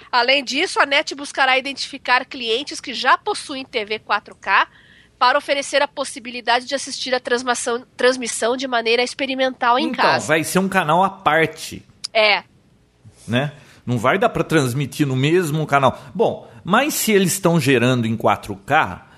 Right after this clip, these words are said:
Speaker 2: é possível que eles vão fazer o, o, não é downgrade que chama,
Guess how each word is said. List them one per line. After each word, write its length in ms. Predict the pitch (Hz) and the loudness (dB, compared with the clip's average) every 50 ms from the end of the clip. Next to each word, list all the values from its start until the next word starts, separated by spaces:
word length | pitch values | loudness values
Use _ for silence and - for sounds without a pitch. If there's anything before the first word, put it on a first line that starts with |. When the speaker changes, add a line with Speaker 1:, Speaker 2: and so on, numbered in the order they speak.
| - - - | -20 -6 -2
Speaker 2:
é 80 | - 127 | 0 0
possível 840 | - - 151 147 - - - - 135 123 127 139 135 151 165 175 170 170 | 0 -2 -4 -6 -4 -4 -2 0 2 2 2 2 4 4 4 2 2 0
que 520 | - - 147 143 151 170 - - - _ - | -4 -2 0 0 0 0 -2 -4 -8 _ -2
eles 260 | 127 135 131 127 107 | -2 0 0 0 -2
vão 500 | 107 107 113 113 117 120 131 147 165 165 156 - | 0 0 2 2 2 0 -2 -2 -4 -8 -8 -2
fazer 840 | - 147 113 95 92 113 131 135 127 120 113 107 101 101 98 98 85 | -2 0 0 0 0 0 2 4 4 4 4 4 2 0 -2 -2 0
o, 80 | 98 117 98 95 107 - - 120 | 0 0 -2 -2 -4 -2 0 0
o, 560 | - 113 110 107 98 98 95 95 - - - - - _ - - - - - | 2 2 2 0 0 -2 -2 -4 -4 -8 -12 -16 -20 _ -20 -20 -20 -18 -8
não 100 | - - 156 | -4 -2 -2
é 40 | 156 | 0
downgrade 680 | 104 117 101 107 101 92 98 104 104 107 104 95 98 | 0 0 0 0 0 0 -2 -2 -2 -2 -2 -4 -6
que 80 | 95 | -8
chama, 320 | - - - 101 101 101 | -10 -6 -4 -4 -4 -2